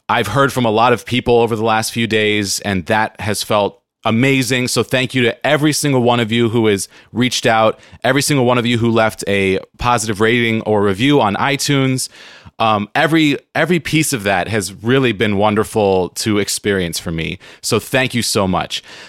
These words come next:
The other side to that is a lot of people have reached out to me to ask to come on the show, and that's been really exciting. And I've actually recorded, uh, podcasts for the last four days in a row. So we've got more content coming.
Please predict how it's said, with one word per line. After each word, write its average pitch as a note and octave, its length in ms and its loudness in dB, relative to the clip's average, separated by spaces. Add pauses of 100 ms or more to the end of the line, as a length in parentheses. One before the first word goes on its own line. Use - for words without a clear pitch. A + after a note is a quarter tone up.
(180)
The B2 180 0
other A#3 140 4
side C3+ 280 0
to B2 80 -2
that G#2+ 180 2
is G#2 120 0
a A#2+ 60 0
lot C#3+ 220 2
of G#3 100 2
people F#3+ 240 2
have A#2 80 0
reached C3+ 260 0
out C3 360 0
to B2 100 0
me A2 440 0 (260)
to G2 400 0
ask C#3 260 -2
to C#3 80 0
come C3+ 160 0
on C3 120 2
the G2+ 60 0
show, F#2 440 0 (240)
and G2+ 160 -2
that's E3+ 240 0
been G#2+ 280 -2
really C#3 260 6
exciting. F2+ 680 0 (240)
And A2+ 160 2
I've G3 160 4
actually D#3+ 280 2
recorded, A#2+ 640 2 (300)
uh, G2+ 260 2
podcasts C#3 720 0
for C3+ 100 -2
the A2+ 80 -2
last D#3 300 0
four D#3 220 4
days C3 280 0
in G#2+ 80 0
a F#2 60 0
row. F2+ 300 2
So G#2+ 200 0
we've C#3+ 200 2
got C#3+ 240 2
more C3 180 2
content A#2 520 -2
coming. F#2 460 -4